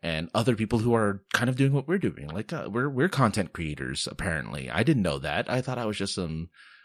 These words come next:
you know, bum podcaster, <laughs> but apparently I'm a content creator. So I'm totally down with that. And y-, you can go ahead and support us by going to P O Y podcast dot com.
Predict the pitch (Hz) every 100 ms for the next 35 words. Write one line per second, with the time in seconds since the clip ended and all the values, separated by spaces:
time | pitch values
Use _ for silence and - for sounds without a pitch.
0 | _ _ 104 87 78 78 73 _ _ 98
1 | 107 107 104 117 135 101 90 - 110 117
2 | 120 139 - 165 151 180 147 139 127 -
3 | 120 139 90 - 82 76 - - - -
4 | - - - - 85 80 85 73 98 120
5 | 113 107 120 127 87 67 69 - - _
6 | _ _ _ _ - 76 80 78 78 -
7 | 85 90 87 85 85 82 76 82 76 71
8 | 73 - 73 64 55 - - 90 80 78
9 | - 64 60 - 101 95 90 - 87 -
10 | 85 - 71 67 - 113 110